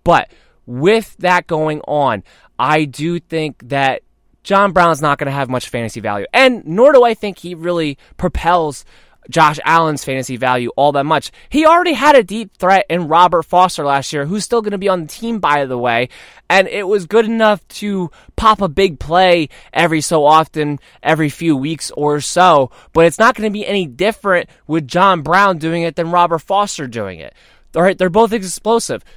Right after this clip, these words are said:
John Brown might be a more polished receiver, but he's not gonna be asked to run the route tree in Buffalo, so it's not gonna, him being a more polished receiver than Robert Foster isn't gonna matter because his own role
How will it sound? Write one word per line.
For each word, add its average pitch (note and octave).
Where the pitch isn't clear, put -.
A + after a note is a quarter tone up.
John G#3
Brown A3
might G3
be F3+
a F3
more F#3+
polished F#3
receiver, F#3+
but D3+
he's D3+
not F#3
gonna E3+
be E3
asked F#3
to E3
run E3
the D#3
route F#3+
tree E3
in D3+
Buffalo, D3+
so C#3
it's C3
not F#3
gonna, C#3
him G3
being G3
a -
more F3+
polished E3+
receiver F3
than D#3+
Robert D3+
Foster E3+
isn't A#3
gonna F#3+
matter F3
because D#3+
his F3+
own G3
role G3+